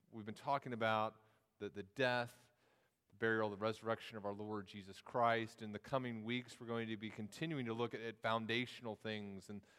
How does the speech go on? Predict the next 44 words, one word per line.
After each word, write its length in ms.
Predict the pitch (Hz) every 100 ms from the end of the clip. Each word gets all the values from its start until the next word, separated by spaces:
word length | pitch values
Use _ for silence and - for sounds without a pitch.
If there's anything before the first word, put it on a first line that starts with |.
| - _
next 320 | 113 127 - -
two 200 | - 156
weeks, 260 | 143 131 -
we're 80 |
going 120 | 127 123
to 40 |
be 100 | 117
looking 260 | 123 123 113
at 120 | 110
Jesus 440 | - 127 120 120
on 60 | 117
the 60 | 110
road 200 | 120 120
to 60 |
Emmaus. 380 | 110 113 117 113
We're 80 | 107
going 180 | 107 110
to 80 | 98
see 180 | -
him 140 | 117 104 _ _ _ -
talking 340 | 135 131 -
to 40 | 117
the 100 | 107
disciples, 680 | 101 - 120 123 123 120 107
and 100 | 104 _ - _
he's 160 | 120 107
going 160 | 135
to 60 | 123
be 200 | 113 107 _ _ _ -
telling 240 | 151 160 135
us 80 |
some 180 | - 113
things 380 | 104 127 127 110
about 380 | 113 113 113 113
the 60 |
nature 520 | 113 117 135 131 139 117
of 100 | 104
Scripture 520 | - - 143 - 123
and 80 | 110
about 240 | 110 110
the 80 | 113
Old 200 | 110 101
Testament, 640 | - - - - 110 104
about 300 | 104 110 110